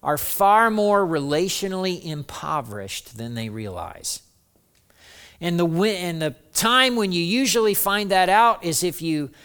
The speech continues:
if you, uh, die suddenly. And then all of a sudden it's on display as to who shows up at your funeral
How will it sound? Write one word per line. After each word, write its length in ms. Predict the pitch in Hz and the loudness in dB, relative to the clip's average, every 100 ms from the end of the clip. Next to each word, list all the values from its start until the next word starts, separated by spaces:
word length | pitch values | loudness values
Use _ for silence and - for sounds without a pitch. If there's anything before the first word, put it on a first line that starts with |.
| - _ | -20 _
if 240 | 165 165 - | -6 -6 -2
you, 240 | 160 135 - _ - | -4 -4 -10 _ -4
uh, 260 | 143 127 | -2 -2
die 540 | 104 90 196 226 190 156 | -4 4 6 6 4 2
suddenly. 760 | - 180 143 131 110 90 101 _ _ _ _ _ _ _ _ - | 2 2 0 -4 -12 -12 -18 _ _ _ _ _ _ _ _ -10
And 220 | 156 139 | -4 0
then 260 | 202 226 202 | 2 0 2
all 240 | 165 214 | 2 4
of 80 | 220 | 2
a 40 | 208 | 2
sudden 440 | - 208 196 196 | 2 2 0 -4
it's 180 | 165 - | -4 -4
on 240 | 170 185 | -2 -4
display 680 | 180 - - 185 175 147 123 | -2 -4 -2 0 2 2 0
as 220 | 143 131 | -2 -4
to 140 | - | -4
who 200 | 135 156 | -6 -6
shows 400 | 165 - 190 170 | -4 -2 -2 -2
up 280 | 127 123 123 | -4 -6 -8
at 160 | 131 - | -10 -8
your 100 | 175 | -8
funeral 480 | - 226 170 87 | -8 -12 -12 -16